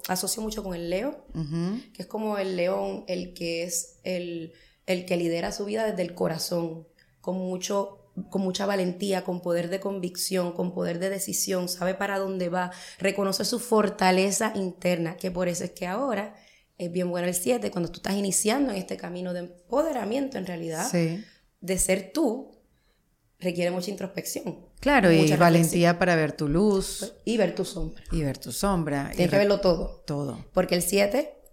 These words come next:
Speaker 1: el que se haga el ciego, prepárense.
Speaker 2: Ay, Dios
Speaker 1: Porque
Speaker 2: mío.
Speaker 1: le va a venir, o sea, el siete es un número que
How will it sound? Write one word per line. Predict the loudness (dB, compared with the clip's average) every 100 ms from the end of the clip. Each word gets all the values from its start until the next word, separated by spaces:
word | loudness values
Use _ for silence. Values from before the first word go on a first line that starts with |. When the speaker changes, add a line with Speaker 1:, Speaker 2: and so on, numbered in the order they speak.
| -4
Speaker 1:
el | 0 0
que | 2
se | 4
haga | 6
el | 6
ciego, | 6 4 4 0 -4 -16 -18 -10
prepárense. | -2 2 4 4 2 -2 -8 -14 -20 -20 _ -10 -8
Speaker 2:
Ay, | -8
Dios | -8 0
Speaker 1:
Porque | 4 8
Speaker 2:
mío. | 8
Speaker 1:
le | 8
va |
a | 6
venir, | 6 4 4 2 0
o | -2
sea, | 0 -2 -4 -16 -2
el | -2
siete | 2 0 2
es |
un | 4 6
número | 6 4 4 0 -2 -10 -18 -20 _
que | 0 2 2 2 0 -2 -4